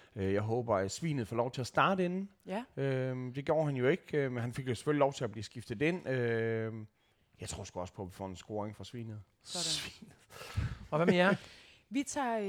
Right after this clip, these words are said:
Speaker 2: hjemme igen mod, øh, Nordsjælland.
Speaker 3: Ja.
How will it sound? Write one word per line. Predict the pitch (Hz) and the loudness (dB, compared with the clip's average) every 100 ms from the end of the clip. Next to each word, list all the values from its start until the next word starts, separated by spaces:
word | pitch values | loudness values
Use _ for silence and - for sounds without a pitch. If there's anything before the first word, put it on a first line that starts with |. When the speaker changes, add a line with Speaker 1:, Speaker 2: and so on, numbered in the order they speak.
| 190 | -4
Speaker 2:
hjemme | 175 202 269 415 | -2 -2 -2 -6
igen | 359 320 359 - _ | -6 -6 -6 -18 _
mod, | 254 269 - 226 | -8 -8 -8 -8
øh, | 226 214 202 190 180 | -8 -8 -8 -10 -10
Nordsjælland. | 190 226 - 294 254 _ _ _ _ | -12 -12 -12 -14 -14 _ _ _ _
Speaker 3:
Ja. | 101 | -6